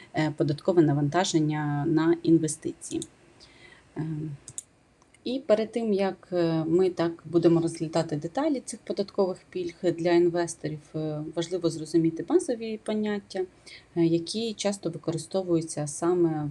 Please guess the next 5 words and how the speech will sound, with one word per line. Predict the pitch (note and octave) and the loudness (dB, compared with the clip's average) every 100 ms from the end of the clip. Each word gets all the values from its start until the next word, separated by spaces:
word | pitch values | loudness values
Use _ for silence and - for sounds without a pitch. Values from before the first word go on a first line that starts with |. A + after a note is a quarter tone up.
| - | -6
в | D#3 D3+ | -8 -6
податковому | - D3+ - G3+ F3+ D#3 C#3+ | -6 -6 -2 0 2 2 0
та | D#3+ E3+ E3 | -4 -6 -4
фінансовому | D#3 D#3 D#3+ D#3 D3+ D3 | -2 0 -2 -2 -4 -4
контексті. | D3 D3 D3 - - - | -8 -10 -12 -16 -16 -14